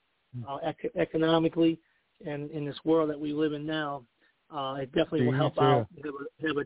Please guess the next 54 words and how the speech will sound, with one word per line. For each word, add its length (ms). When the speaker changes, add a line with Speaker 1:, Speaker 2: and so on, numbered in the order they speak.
Speaker 2:
cheaper 400
late 240
model 320
class 400
there. 340
So, 220
uh, 260
I'm 140
excited 380
to 60
hear 200
about 240
that, 260
and 220
definitely 340
we'll, 280
we'll, 300
we'll 180
come 280
see 100
you 200
soon. 280
Speaker 1:
Come 200
see 160
us, 140
sir. 180
We'll 100
be 220
there. 180
Speaker 2:
All 200
right, 180
that 180
sounds 260
good. 180
Thank 160
you 100
so 140
much, 180
Isaiah, 500
and, 260
uh, 220
we, 560
um, 500
wish 240
y'all 160
good 220
luck 220
this 180
weekend 460
and 160
good 140
weather, 360
and, 520
uh, 260